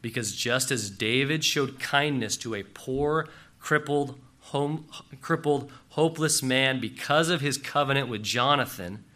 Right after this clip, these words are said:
so does God the Father show grace and mercy to wretched, dead dog sinners such as you and I because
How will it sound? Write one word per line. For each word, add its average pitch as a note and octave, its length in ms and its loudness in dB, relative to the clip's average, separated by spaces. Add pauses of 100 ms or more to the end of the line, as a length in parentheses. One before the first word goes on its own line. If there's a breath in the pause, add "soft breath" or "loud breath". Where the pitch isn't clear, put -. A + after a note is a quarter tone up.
(460 loud breath)
so B2 320 -2
does C#3 160 -4
God A#2 380 2
the D3 80 -4
Father G2 520 0
show G#2 240 -6
grace G#2 580 -4
and D3+ 160 -6
mercy G2 500 -6 (360 loud breath)
to G#2 120 -8
wretched, A2+ 720 -4
dead A2 380 -4 (180)
dog G#2 460 -6
sinners F2 760 -6 (200 loud breath)
such - 320 -8
as F#2 200 -8
you G#2 220 -8
and A2+ 100 -6
I F2+ 500 -6
because F#2 640 -10